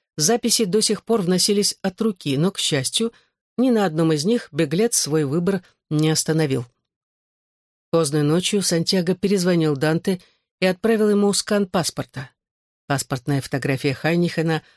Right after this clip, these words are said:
почти не отличалась от снимка в удостоверении личности, но теперь мужчина превратился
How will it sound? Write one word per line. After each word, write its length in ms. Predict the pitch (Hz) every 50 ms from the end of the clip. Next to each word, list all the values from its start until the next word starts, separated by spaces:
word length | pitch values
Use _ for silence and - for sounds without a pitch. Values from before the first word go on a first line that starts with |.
| _ _ _ _ _ _ -
почти 340 | - 165 165 - - - 247
не 120 | 269 262
отличалась 540 | 262 247 - 240 - - 220 202 202 190 -
от 180 | - - - -
снимка 500 | - - 175 185 190 185 - 190 180 - - _ -
в 60 | 160
удостоверении 640 | 156 156 - - - 165 170 165 165 160 165 165
личности, 600 | 165 175 196 - - - 151 - - - 135 127 - _ _ _ _ _ _ _ _ -
но 80 | 165 156
теперь 340 | - 170 - - 247 233
мужчина 400 | 185 175 170 - - 214 208 208
превратился 800 | 196 - 175 160 156 156 160 156 - 185 175 - - 185 170 170